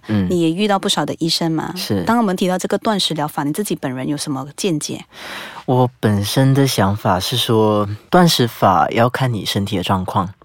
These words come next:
Speaker 2: 嗯。
Speaker 1: 它应该是依照每个人的身体的状况而去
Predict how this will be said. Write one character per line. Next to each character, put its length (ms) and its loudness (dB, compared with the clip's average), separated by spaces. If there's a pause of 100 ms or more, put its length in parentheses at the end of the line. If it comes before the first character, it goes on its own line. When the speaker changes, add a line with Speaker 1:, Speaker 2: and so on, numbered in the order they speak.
(220)
Speaker 2:
嗯。 420 0
Speaker 1:
它 420 6 (200)
应 180 6
该 160 8
是 160 2
依 240 2
照 260 6
每 200 2
个 160 2
人 180 4
的 80 2
身 240 0
体 380 -6
的 100 0
状 240 4
况 300 0
而 100 -2
去 720 0